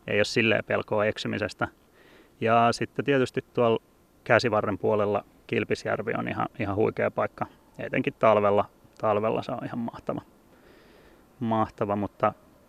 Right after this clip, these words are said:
kai se nyrkkisääntö on, että, että rohkeasti vaan matkaa ja kannattaa aloittaa ihan sieltä kotikulmilta. Siitä todennäköisesti löytyy joku,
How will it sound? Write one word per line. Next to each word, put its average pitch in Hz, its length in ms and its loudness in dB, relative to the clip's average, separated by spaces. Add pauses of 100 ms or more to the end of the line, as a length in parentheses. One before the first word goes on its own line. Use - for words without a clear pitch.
kai 113 180 6
se 117 140 2 (120)
nyrkkisääntö 120 680 2
on, 113 160 2
että, 113 300 -2 (220)
että 113 320 -2
rohkeasti 117 540 4
vaan 117 180 4
matkaa 107 460 2
ja 101 160 0 (680)
kannattaa 113 420 6
aloittaa 107 380 6
ihan 104 180 0
sieltä - 340 -2 (220)
kotikulmilta. 107 720 0
Siitä - 280 -4
todennäköisesti 107 720 0
löytyy 104 400 2
joku, 101 320 0